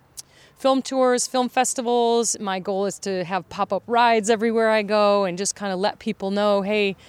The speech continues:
come join me, come ride with me, come see the movie." So I'm crafting that now, and it's, you know, I'm at an evolution in my career where I still wanna ride my bike a ton,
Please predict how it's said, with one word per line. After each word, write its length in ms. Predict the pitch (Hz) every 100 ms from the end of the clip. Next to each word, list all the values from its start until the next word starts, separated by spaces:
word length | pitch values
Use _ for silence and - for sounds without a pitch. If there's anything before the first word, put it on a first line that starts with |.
| - -
come 200 | - 208
join 280 | 180 220 214
me, 80 | 202
come 220 | - 196
ride 200 | 202 202
with 120 | 185
me, 120 | 196 190
come 180 | 208
see 140 | 185 208
the 80 | 190
movie." 340 | 190 180 190
So 460 | - 214 196 190 190 - -
I'm 120 | 240 240
crafting 520 | - 269 311 262 240
that 200 | 233 214
now, 380 | 214 247 269 202
and 260 | 185 180 180 - - - -
it's, 340 | 214 214 - - - - _ _ _ _
you 100 | 233
know, 100 | 208
I'm 160 | 202 233
at 80 |
an 140 | 226 208
evolution 680 | 208 226 220 226 240 - 226
in 80 | 208
my 180 | 202 190
career 540 | - 202 254 233 180
where 420 | 175 170 160 165 -
I 160 | 220
still 240 | 247 - 196
wanna 200 | 190 180
ride 180 | 175 175
my 100 | 170
bike 260 | 170 170
a 40 | 170
ton, 500 | - 165 185 262